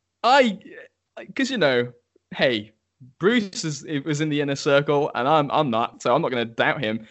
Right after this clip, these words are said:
At the same time, I couldn't help but think, is he just seeing how much he can get away with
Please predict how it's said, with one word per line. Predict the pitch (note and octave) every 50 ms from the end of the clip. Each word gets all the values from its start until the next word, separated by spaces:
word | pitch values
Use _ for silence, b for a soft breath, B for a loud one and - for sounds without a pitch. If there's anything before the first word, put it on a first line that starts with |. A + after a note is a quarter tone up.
| B B B
At | C4 A#3
the | A3+ A#3+
same | - - A#3 A#3+ A3+ G#3+
time, | - G3 F3+ F#3 F#3 F3 -
I | F3+
couldn't | F3+ - - A#3 A3 G#3
help | F3+ E3
but | F#3+ -
think, | - E3 D#3+ -
is | G3 G#3 -
he | F4 E4+ -
just | - A3+ A3 -
seeing | - F3 F3 F3+ F#3
how | E3 D3 D3
much | C#3+ C#3 -
he | C#3+
can | C#3+ C#3+
get | C3 C#3 C3
away | B2 G#2+ G#2+ G#2 A2
with | A2 A2 A2+ A2+